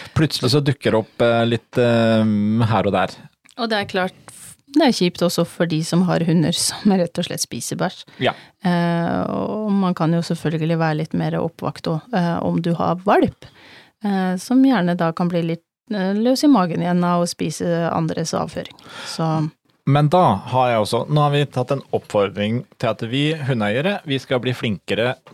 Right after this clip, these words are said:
Speaker 1: til å ta med hundeposer og plukke opp etter oss. Men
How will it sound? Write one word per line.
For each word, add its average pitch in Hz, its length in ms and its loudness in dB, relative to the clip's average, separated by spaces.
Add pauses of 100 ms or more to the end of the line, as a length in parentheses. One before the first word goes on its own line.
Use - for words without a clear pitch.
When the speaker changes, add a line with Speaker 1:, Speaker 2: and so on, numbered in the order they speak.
Speaker 1:
til 120 160 -2
å 117 260 -2 (800)
ta 113 160 0
med 107 120 0
hundeposer 101 480 -2
og 120 60 -2
plukke 107 220 -2
opp 82 120 -10
etter - 160 -10
oss. - 220 -16 (880)
Men 135 440 0